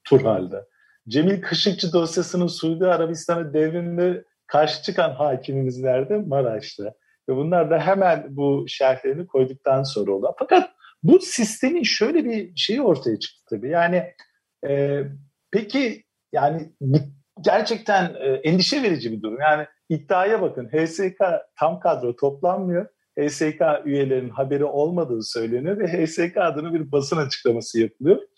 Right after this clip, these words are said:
Ama H S K üyelerinin hiçbirinden bir ses yok. Peki kimdi bu H S K üyeleri? Bir hatırlayalım sadece. E, neydi? Yedi üyesi zaten Türkiye Büyük Millet Meclisi'nden geliyor. E,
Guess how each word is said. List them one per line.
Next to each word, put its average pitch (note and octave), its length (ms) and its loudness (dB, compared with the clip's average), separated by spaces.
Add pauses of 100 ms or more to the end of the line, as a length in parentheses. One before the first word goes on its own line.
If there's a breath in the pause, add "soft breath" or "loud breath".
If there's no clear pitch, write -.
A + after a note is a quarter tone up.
(280 soft breath)
Ama D3 280 2
H E3 160 4
S F#3 320 2
K A#3 180 4
üyelerinin G3+ 480 2
hiçbirinden G#3 600 0
bir F#3+ 80 -2
ses F#3+ 360 0
yok. - 120 -2 (260)
Peki G#3 240 4
kimdi F#4+ 260 0
bu C#4+ 80 -4
H C#3+ 160 2
S A#2+ 280 -4
K A#2 180 2
üyeleri? A#2 480 -2
Bir D4 60 2
hatırlayalım B3 520 0
sadece. C3 400 0 (340)
E, D3 300 2
neydi? G3+ 240 0
Yedi G3 360 2
üyesi F3+ 440 0
zaten F#3+ 420 0
Türkiye G3+ 380 -4
Büyük G#3 220 -2
Millet A3 260 0
Meclisi'nden G#2+ 680 -4
geliyor. G2+ 360 -6 (520 loud breath)
E, C#3 340 4